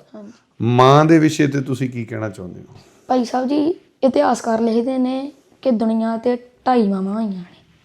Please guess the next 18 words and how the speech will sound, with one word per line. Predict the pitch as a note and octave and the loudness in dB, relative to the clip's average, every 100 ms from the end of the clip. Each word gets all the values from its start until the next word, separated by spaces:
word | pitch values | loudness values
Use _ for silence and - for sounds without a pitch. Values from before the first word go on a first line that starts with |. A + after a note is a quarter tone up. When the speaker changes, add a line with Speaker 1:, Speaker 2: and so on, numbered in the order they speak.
| _ _ _ _ _ _ _ | _ _ _ _ _ _ _
Speaker 1:
ਉੱਦਾਂ | G#3 G3 A3 | 0 2 4
ਮਾਵਾਂ | A3 G3+ G#3+ | 2 0 -2
ਤੇ | G#3+ | -2
ਸਾਰੀਆਂ | - G#3+ B3 | -2 0 2
ਹੀ | C#4 | 0
ਨੇ | C4 | 0
ਆਪਣੀਆਂ, | A#3+ A#3+ A3+ A3 | -4 -4 -4 -2
ਜਿਨ੍ਹਾਂ | A3 A3+ | 0 -2
ਨੇ | |
ਸਾਨੂੰ | A3+ A#3+ A3 | -2 -2 -2
ਜਨਮ | G#3 G#3 | -2 -4
ਦਿੱਤਾ | A#3 A3+ | -2 -2
ਏ। | G#3 G3+ - _ | -2 -4 -14 _
ਪਿਆਰ | A#3 G#3 | 0 0
ਤੇ | G#3 A#3 | 0 0
ਸਾਰੀਆਂ | A3+ B3 C#4+ | 0 0 0
ਕਰਦੀਆਂ | C#4 A#3 A#3+ | 0 -2 0
ਨੇ, | A#3+ | -2